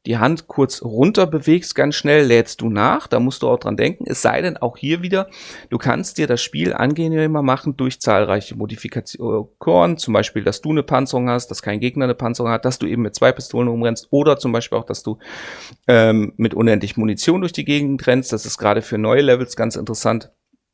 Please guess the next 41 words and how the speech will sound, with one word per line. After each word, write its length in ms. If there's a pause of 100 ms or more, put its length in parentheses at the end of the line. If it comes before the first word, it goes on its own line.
(500)
dass 220
du 60
dann 240
eben 320
dann 180
auch 140
mal 280
reinschnuppern 600
kannst 340
und 140
dir 80
erstmal 280
angucken 360
kannst, 320
wer 160
taucht 320
wann 160
auf. 340 (640)
Ähm, 340 (200)
und 120
kannst 280
dir 60
den, 200
den 140
Schwierigkeitsgrad 720
dadurch 360
nochmal 260
selber 380
modifizieren, 640
musst 360
aber 220
eben 220
entsprechend 480
mit 120
Punktabzug 540
leben, 420
weil 280
das 160
ist 200
ein 100
klassisches 680